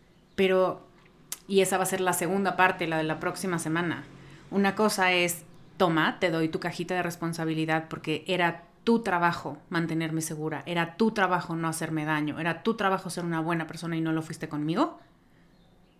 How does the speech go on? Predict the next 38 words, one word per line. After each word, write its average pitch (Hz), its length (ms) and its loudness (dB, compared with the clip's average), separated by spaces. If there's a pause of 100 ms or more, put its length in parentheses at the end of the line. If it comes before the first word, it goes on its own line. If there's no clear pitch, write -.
Y 202 80 2
otra 190 220 4
cosa 180 320 -2
es, 170 420 -2 (380)
bueno, 220 280 4
pues 196 140 0
ya 185 80 0
ni 180 80 0
modo, 165 280 -2
porque 156 220 -10
como 156 220 -2
soy 170 160 -2
miserable 190 460 0
es 185 100 -10
por 175 220 -4
culpa 170 180 -4
de 160 80 0
todos 156 180 -6
los 147 140 -8
demás. - 400 -12 (1040)
Y 202 120 2
en 185 80 2
nuestra 175 260 -2
mente 190 240 -4
están 214 260 -2
absolutamente 180 760 -4
entrelazadas, 165 920 -2
no 185 140 0
alcanzamos 185 420 0
a 185 60 0
ver 175 80 0
la 175 100 0
diferencia, 165 600 -2 (1000)
y 170 140 0
hay 240 180 4
una 180 140 2
gran 151 180 0
diferencia. 139 520 -8